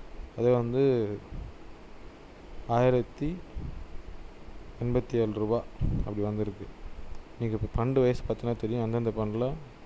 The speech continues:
எவ்வளோ எவ்வளோ ஒரு நாளில் வந்ததுன்ட்டு. பராக் பரிக் ஃப்ளெக்ஸி கேப்பில் பார்த்தீங்கன்னா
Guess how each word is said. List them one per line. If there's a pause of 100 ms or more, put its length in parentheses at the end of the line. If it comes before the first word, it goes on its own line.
எவ்வளோ
எவ்வளோ (480)
ஒரு
நாளில்
வந்ததுன்ட்டு. (1000)
பராக்
பரிக்
ஃப்ளெக்ஸி
கேப்பில்
பார்த்தீங்கன்னா